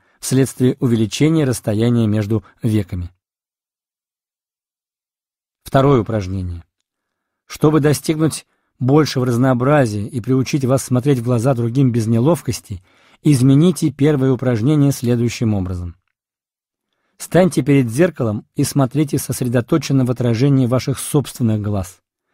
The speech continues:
Постепенно увеличивайте время, как и в предыдущем упражнении. Это упражнение приучит вас не только выносить взгляды других,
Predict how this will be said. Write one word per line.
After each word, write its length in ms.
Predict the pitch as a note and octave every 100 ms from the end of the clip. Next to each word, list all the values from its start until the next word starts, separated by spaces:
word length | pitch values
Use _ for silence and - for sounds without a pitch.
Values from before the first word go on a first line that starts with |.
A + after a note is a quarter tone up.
| _ _ _
Постепенно 720 | C3 - E3 D#3+ D#3+ D#3 F#3
увеличивайте 760 | F#3 E3+ E3+ C#3+ C#3+ C#3+ C#3 C3+
время, 400 | A#2 B2+ D3 D3
как 160 | C3 -
и 40 |
в 60 | -
предыдущем 540 | A#2+ A#2+ A2+ - B2
упражнении. 720 | A2+ A#2+ G#2 F#2+ F#2+ F2+ F2+ - _ _ _ _ -
Это 300 | C#3+ D3 D3+
упражнение 640 | C#3 D3+ A#2 C#3+ D3+ D3
приучит 420 | C3+ C3 D3 D3 A2+
вас 240 | C#3 B2+
не 80 | B2+
только 340 | - F3 D#3+
выносить 360 | D3+ D#3 - C3
взгляды 320 | A#2 C#3 C3
других, 500 | B2+ C3+ B2+ A2+ -